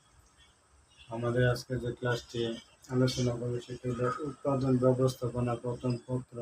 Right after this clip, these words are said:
দ্বিতীয় অধ্যায়ের যে উৎপাদন ব্যবস্থাপনা,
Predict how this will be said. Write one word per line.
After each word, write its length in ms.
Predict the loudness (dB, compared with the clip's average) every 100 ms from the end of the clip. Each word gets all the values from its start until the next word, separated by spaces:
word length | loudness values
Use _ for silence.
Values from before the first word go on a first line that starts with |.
| -4
দ্বিতীয় 400 | -4 -8 0 2 2
অধ্যায়ের 480 | 0 0 2 0 -4 -8 -20 _ _ _ _ _ -10
যে 100 | -4
উৎপাদন 560 | -2 -4 -4 -2 0 0
ব্যবস্থাপনা, 840 | 4 4 4 0 -4 -8 -4 2